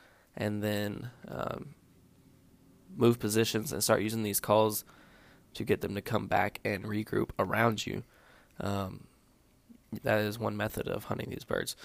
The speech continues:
And if you wanna know more about that, you can go to omega outdoors dot blog slash turkey sounds, where I go over some sounds and what they mean.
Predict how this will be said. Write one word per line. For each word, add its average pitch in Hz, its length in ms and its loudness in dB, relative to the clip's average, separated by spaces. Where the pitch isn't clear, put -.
And 104 280 0
if 107 100 -4
you 107 60 4
wanna 107 140 4
know 104 120 2
more 110 180 8
about 104 220 8
that, 107 240 6
you 95 60 -2
can 107 80 -4
go 107 160 -2
to - 240 -2
omega 107 320 0
outdoors 107 340 0
dot 95 180 -2
blog 104 280 4
slash - 320 -2
turkey 123 260 0
sounds, 139 520 4
where 104 180 6
I 104 60 6
go 107 220 6
over 110 360 2
some - 200 -4
sounds 107 420 4
and 104 240 0
what 104 160 -4
they 107 100 2
mean. 110 280 0